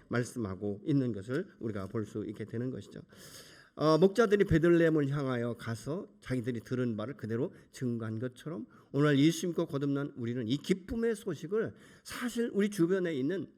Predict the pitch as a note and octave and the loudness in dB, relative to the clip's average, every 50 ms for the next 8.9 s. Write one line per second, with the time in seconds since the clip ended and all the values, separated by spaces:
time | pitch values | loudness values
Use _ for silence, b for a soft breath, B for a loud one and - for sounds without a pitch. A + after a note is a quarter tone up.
0 | _ - E3 G#3 G#3 - - A#3+ A#3 A3+ B3+ G3 - - - C3+ C3 A#2+ C3 F3+ | _ 0 2 2 2 0 -4 -4 -4 -4 -4 -4 -4 -4 -2 -2 -2 0 -2 -2
1 | B3+ B B B B B - - C#3+ C#3+ E3+ G#3 A#3+ A3+ G#3+ B B B B _ | -4 B B B B B -14 -8 -4 0 2 4 4 4 2 B B B B _
2 | - - C#3 C#3+ D#3+ D3 A#2 A2 G#2+ - D3 C#3 A#2 b b b _ - - C3+ | -8 -8 -6 -4 -2 -4 -4 -4 -6 -6 -6 -6 -6 b b b _ -6 -4 -2
3 | C3 B2+ B2 A#2+ A#2 A2 G#2 - - A#2+ G#2 - - G#2+ G2+ G#2 G#2 G2+ G2 G#2 | -2 0 0 -2 -2 -2 -4 -2 -4 -4 -4 -4 -6 -4 -4 -4 -4 -4 -6 -6
4 | - - C3+ A#2+ - - A#2+ G2 F#2 F2+ F2 F2 B B B B B - A3 A3 | -6 -4 -4 -4 -2 -4 -4 -4 -6 -8 -10 -12 B B B B B 4 4 4
5 | G#3+ A3 A3 E3+ E3 E3 E3 D3+ C3+ B2 A#2+ A2+ G#2+ A#2 B2+ D3 E3 B B B | 6 4 2 4 6 6 8 8 6 6 4 2 0 0 0 0 -2 B B B
6 | - - - G#3+ G3+ G#3 G#3+ G#3 G3+ F3 D3+ - G#2 - - - G#2+ B B B | -16 -10 -4 -2 0 2 2 2 2 2 2 0 -2 -4 -6 -8 -8 B B B
7 | B B - A2 A2+ A2+ C3+ E3+ B3+ C4 A#3 D#3+ A#2+ G#2 G#2 G#2+ B2+ C#3+ C#3+ A#2+ | B B -6 -2 0 0 2 2 2 2 2 2 0 0 -2 -2 -2 -2 -2 -2
8 | G2+ F#2 B B B B - - F#3+ A3 A3 A3 A3 G#3 F#3+ F#3 G#3+ C#4 | -4 -6 B B B B -10 -6 -4 -2 -2 0 0 0 0 0 -2 -4